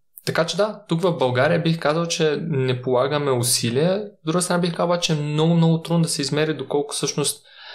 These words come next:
един продукт е ус-, като наш е, примерно, успешен за това хората да си намерят работа. Да, бих казал, че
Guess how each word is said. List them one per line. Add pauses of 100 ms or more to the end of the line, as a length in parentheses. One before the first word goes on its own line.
(300)
един
продукт
е
ус-, (320)
като
наш
е,
примерно,
успешен
за
това
хората
да
си
намерят
работа.
Да,
бих
казал,
че